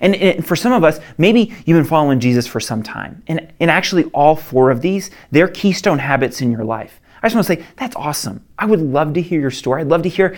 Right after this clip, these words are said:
the impact that's making in your life. A-, and I would love to even talk about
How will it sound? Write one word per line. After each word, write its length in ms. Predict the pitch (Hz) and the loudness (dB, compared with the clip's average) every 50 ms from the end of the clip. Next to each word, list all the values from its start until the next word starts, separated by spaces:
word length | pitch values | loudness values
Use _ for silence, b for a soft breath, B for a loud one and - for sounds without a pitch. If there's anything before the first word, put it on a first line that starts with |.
| B B | B B
the 180 | B 151 139 - | B -2 0 0
impact 520 | 147 151 156 - - 180 185 185 - - - | 0 0 0 0 -2 -2 -2 -4 -6 -4 0
that's 220 | 156 151 143 - | 0 0 0 0
making 380 | 151 135 131 - 165 151 131 127 | -2 -4 -4 -2 -4 -4 -2 -2
in 100 | 131 123 | -2 -2
your 120 | 123 113 | -2 -2
life. 420 | 113 113 110 117 165 170 - _ _ _ _ _ - _ _ _ _ _ - - B B B B B B B | -4 -4 -4 -6 -8 -10 -12 _ _ _ _ _ -20 _ _ _ _ _ -20 -20 B B B B B B B
A-, 100 | 120 127 | -6 -2
and 200 | - 180 180 - - | 0 2 2 2 4
I 80 | - 180 | 4 4
would 120 | 190 165 | 4 6
love 180 | 170 185 190 175 | 6 4 4 4
to 60 | 185 | 4
even 220 | - 180 170 165 156 | 2 4 2 0 0
talk 200 | - 160 - 170 | -2 -4 -2 0
about 220 | 170 165 139 - | 2 0 0 0